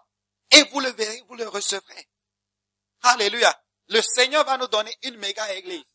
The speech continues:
Wow. Est-ce que vous aimez la parole là ? <laughs>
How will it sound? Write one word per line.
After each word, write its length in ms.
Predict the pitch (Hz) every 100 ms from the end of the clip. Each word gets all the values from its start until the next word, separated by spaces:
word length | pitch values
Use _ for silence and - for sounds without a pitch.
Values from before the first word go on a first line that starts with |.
| _ _ _ _ _ _ _ _ _ _ _ _ _ _ _ _ _ _
Wow. 100 | - - - _ _ _ _ _ _ _ _ _ _ _ _ _ _ _ _ _ _ _ _ _ _ _ _
Est-ce 140 | 127 -
que 60 |
vous 120 | 170
aimez 180 | 151 147
la 120 | 143
parole 260 | 127 123 123
là ? 160 | 104 - _ _ _ _ _ _ -
<laughs> 580 | - 139 - 127 -